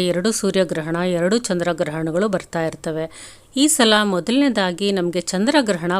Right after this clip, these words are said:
ಬರ್ತಾ ಇದೆ. ಮೊದಲ ಚಂದ್ರಗ್ರಹಣದ ದಿನಾಂಕ ಮತ್ತು ಸಮಯವನ್ನ ನೋಡೋಣ. ಈ ಸಲದ ಮೊದಲನೇ ಚಂದ್ರಗ್ರಹಣ ನಮ್ಗೆ ಮಾರ್ಚ್ ಇಪ್ಪತ್ತೈದನೇ ತಾರೀಕು ಬರ್ತಾ ಇದೆ, ಸೋಮವಾರ ಈ ದಿನ. ಈ ದಿನ ನಮ್ಗೆ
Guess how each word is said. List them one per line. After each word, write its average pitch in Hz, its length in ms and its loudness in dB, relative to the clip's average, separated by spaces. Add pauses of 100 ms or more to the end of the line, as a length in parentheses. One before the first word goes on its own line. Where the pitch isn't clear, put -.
ಬರ್ತಾ 160 380 -6
ಇದೆ. 165 160 -4 (300)
ಮೊದಲ 220 260 2 (140)
ಚಂದ್ರಗ್ರಹಣದ 185 840 0 (240)
ದಿನಾಂಕ 202 380 0 (180)
ಮತ್ತು 175 180 -6 (160)
ಸಮಯವನ್ನ 196 600 2 (160)
ನೋಡೋಣ. 160 300 -4 (720)
ಈ 247 140 -4
ಸಲದ 214 320 0 (160)
ಮೊದಲನೇ 202 360 0 (120)
ಚಂದ್ರಗ್ರಹಣ 180 580 0 (160)
ನಮ್ಗೆ 175 240 0 (100)
ಮಾರ್ಚ್ 180 340 -2
ಇಪ್ಪತ್ತೈದನೇ 226 680 -2 (100)
ತಾರೀಕು 170 360 -4
ಬರ್ತಾ 170 420 -6
ಇದೆ, 165 140 -6 (100)
ಸೋಮವಾರ 208 540 0 (260)
ಈ - 20 0 (140)
ದಿನ. 170 140 -4 (680)
ಈ 285 40 2 (100)
ದಿನ 240 120 2 (140)
ನಮ್ಗೆ 190 260 0